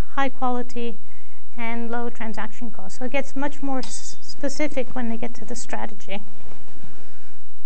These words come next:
If we look at their competitor, which is Airbus, they have a mission statement that is, uh,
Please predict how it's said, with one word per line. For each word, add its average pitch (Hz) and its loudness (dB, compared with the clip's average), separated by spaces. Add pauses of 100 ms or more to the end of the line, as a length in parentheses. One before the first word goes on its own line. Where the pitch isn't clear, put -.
(2000)
If - 2
we 294 2
look 311 2
at 294 2
their 262 2
competitor, 254 0 (640)
which 254 0
is 240 0
Airbus, 254 0 (1700)
they 277 2
have 277 2
a 240 0 (220)
mission 262 0
statement 240 0
that 233 0
is, 226 0 (920)
uh, 233 0